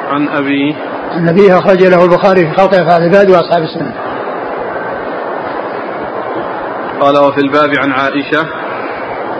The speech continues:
Speaker 2: عائشة أم المؤمنين رضي الله عنها صديقة بنت الصديق، وهي ممن أكثر الرواية عن رسول الله صلى الله عليه وسلم.
Speaker 1: وجابر.
Speaker 2: وجابر بن عبد الله رضي الله عنهما أحد المكثرين من الحديث.
Speaker 1: وأبي هريرة.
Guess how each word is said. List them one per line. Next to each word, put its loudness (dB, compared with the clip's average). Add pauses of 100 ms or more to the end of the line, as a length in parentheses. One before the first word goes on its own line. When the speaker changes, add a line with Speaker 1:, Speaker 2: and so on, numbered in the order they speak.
(120)
Speaker 2:
عائشة 4
أم 4
المؤمنين 4
رضي 6
الله 4
عنها 4
صديقة 2
بنت 0
الصديق، 2 (540)
وهي 6
ممن 2
أكثر 2
الرواية 6
عن 2
رسول 0
الله 2
صلى -6
الله 0
عليه -4
وسلم. -2 (360)
Speaker 1:
وجابر. 2 (720)
Speaker 2:
وجابر 6
بن 4
عبد 2
الله 4
رضي 4
الله 2
عنهما 4 (400)
أحد 2
المكثرين 4
من 2
الحديث. 2 (1900)
Speaker 1:
وأبي 2
هريرة. 0